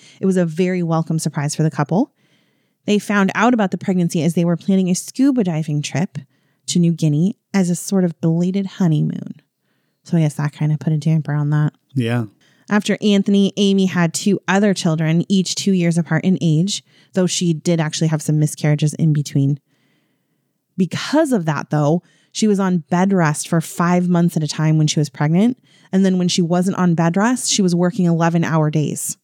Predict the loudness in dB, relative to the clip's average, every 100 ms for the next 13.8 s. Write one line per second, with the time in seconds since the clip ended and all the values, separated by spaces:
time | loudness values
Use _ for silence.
0 | _ _ _ _ -4 -2 0 -2 -4 -6
1 | -2 0 -2 _ _ _ -20 _ -4 -2
2 | -2 -4 -6 -6 -4 -4 -4 -4 -4 -8
3 | -8 _ -2 -2 -4 _ _ _ _ _
4 | _ _ _ _ _ _ -4 0 0 2
5 | 2 2 2 0 0 0 -2 0 0 2
6 | 2 0 0 -2 0 0 0 0 -2 0
7 | 0 0 0 2 4 4 2 2 0 2
8 | 0 2 2 0 -2 -6 -8 -6 0 0
9 | 0 0 -2 0 0 0 0 2 -2 -2
10 | -4 -6 -6 -8 -10 -16 _ _ _ _
11 | _ _ _ _ 0 2 0 -2 -4 -4
12 | 0 0 2 -2 0 -2 2 0 0 -2
13 | -2 -2 -2 -4 -6 -2 -2 -2